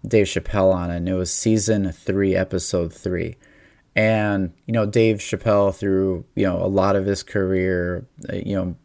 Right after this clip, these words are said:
mentioning marijuana use, you know, the movie Half Baked definitely showed that. And towards the end of this episode with David Letterman, you know, he was, um,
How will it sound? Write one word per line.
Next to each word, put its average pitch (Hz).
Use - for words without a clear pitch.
mentioning 98
marijuana 117
use, 113
you 101
know, 95
the 98
movie 101
Half 95
Baked 95
definitely 98
showed 92
that. 92
And 90
towards 185
the 127
end 131
of 123
this 104
episode 98
with 92
David 92
Letterman, 90
you 113
know, 104
he 117
was, 107
um, 92